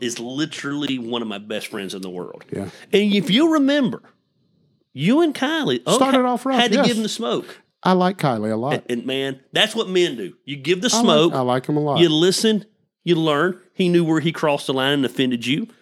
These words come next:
Speaker 1: and it's over.
Speaker 2: We're good
Speaker 1: And,
Speaker 2: buddies.
Speaker 1: yeah,
Speaker 2: We
Speaker 1: there,
Speaker 2: talk Sunday
Speaker 1: it's,
Speaker 2: at church.
Speaker 1: there's never anything else about it.
Speaker 2: Nothing.
Speaker 1: That's what happens when men decide to be men
Speaker 2: Sure.
Speaker 1: and confront each other
Speaker 2: Yeah,
Speaker 1: about
Speaker 2: that's
Speaker 1: something.
Speaker 2: good.
Speaker 1: How many times as a teenager,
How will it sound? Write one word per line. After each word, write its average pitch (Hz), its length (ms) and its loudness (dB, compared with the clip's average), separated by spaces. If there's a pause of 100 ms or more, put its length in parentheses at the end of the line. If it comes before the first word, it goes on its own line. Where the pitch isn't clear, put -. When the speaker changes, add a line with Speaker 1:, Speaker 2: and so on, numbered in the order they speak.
(240)
Speaker 1:
and 175 160 2
it's 175 120 0
over. 220 300 2
Speaker 2:
We're 185 180 4
good 285 140 2
Speaker 1:
And, 226 80 0
Speaker 2:
buddies. 185 420 2
Speaker 1:
yeah, 226 140 2
Speaker 2:
We - 60 6
Speaker 1:
there, 226 100 2
Speaker 2:
talk 214 200 4
Sunday 220 260 4
Speaker 1:
it's, 226 60 2
Speaker 2:
at 226 60 -8
church. 262 280 -2
Speaker 1:
there's 175 160 -2
never 202 340 0
anything 208 340 -2
else 196 160 -2
about 202 260 2
it. 147 60 4
Speaker 2:
Nothing. 135 340 2 (420)
Speaker 1:
That's 226 240 2
what 254 160 -2
happens 190 420 -2
when 143 300 -2
men 170 340 -2 (380)
decide 139 360 0
to 127 60 -6
be 131 120 0
men 123 640 2
Speaker 2:
Sure. 151 500 2 (220)
Speaker 1:
and 175 120 4
confront 226 380 2
each - 180 0
other 180 140 4
Speaker 2:
Yeah, 330 160 4
Speaker 1:
about 220 80 4
Speaker 2:
that's 226 140 0
Speaker 1:
something. 302 420 2
Speaker 2:
good. - 20 -6 (200)
Speaker 1:
How 214 160 0
many 269 240 0
times 190 260 0
as 139 60 -2
a - 20 -4
teenager, 175 460 0